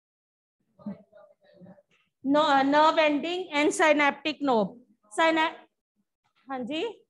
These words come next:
हाँ, ये,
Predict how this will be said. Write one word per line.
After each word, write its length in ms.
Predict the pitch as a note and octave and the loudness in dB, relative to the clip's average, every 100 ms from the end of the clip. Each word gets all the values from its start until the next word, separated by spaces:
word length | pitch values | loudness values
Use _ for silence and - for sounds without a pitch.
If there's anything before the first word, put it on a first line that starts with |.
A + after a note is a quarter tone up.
| _ _ _ _ F#3+ F#3+ G3 G3+ _ _ _ _ _ _ _ _ _ _ | _ _ _ _ _ -20 -20 _ _ _ _ _ _ _ _ _ _ _
हाँ, 420 | D#4 D4+ F4 - - _ _ - - _ _ _ _ - | -2 -2 -2 -6 -18 _ _ -20 -20 _ _ _ _ -10
ये, 180 | D#4+ | -6